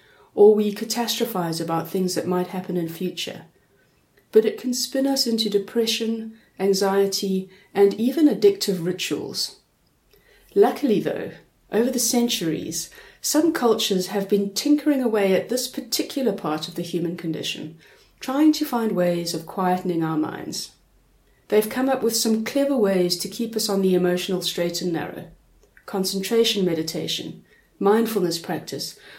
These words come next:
or contemplative movement like yoga. Boosting our emotional well-being with these techniques is a bit like good oral hygiene.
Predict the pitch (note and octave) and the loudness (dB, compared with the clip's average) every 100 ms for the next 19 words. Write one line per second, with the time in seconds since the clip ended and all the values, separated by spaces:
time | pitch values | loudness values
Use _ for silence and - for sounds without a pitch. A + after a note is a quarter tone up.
0 | - - A#3 A#3 A#3 C4 B3+ C4 B3 A#3 | -12 2 6 6 4 -2 0 0 2 2
1 | - G#3+ A#3+ F#3 D#3+ E3+ F3 F3+ F#3 F#3+ | 2 2 4 2 0 -2 -2 0 0 0
2 | - - - _ _ _ _ _ _ _ | -2 -8 -16 _ _ _ _ _ _ _
3 | _ _ _ _ _ A#3+ D4+ - D#4+ C4 | _ _ _ _ _ 6 6 8 6 6
4 | G3+ G3 F#3 F3+ G3 F3+ E3+ F3 E3+ E3+ | 6 6 6 4 4 4 4 2 0 0
5 | E3 E3+ E3 E3 F#3+ G#3 A3 - G#3 - | 2 2 -2 -2 0 2 2 2 -2 -4
6 | C#3 - - - - F#3+ G#3+ G#3+ G3 - | -6 -6 -6 -6 -2 4 4 4 0 2
7 | D4+ - B3+ A3+ - - G#3+ G#3 - F#3 | 0 0 0 0 -2 6 6 6 2 2
8 | F3+ F3+ F3+ F3 F3 - - - | 2 0 0 0 0 -2 -4 -6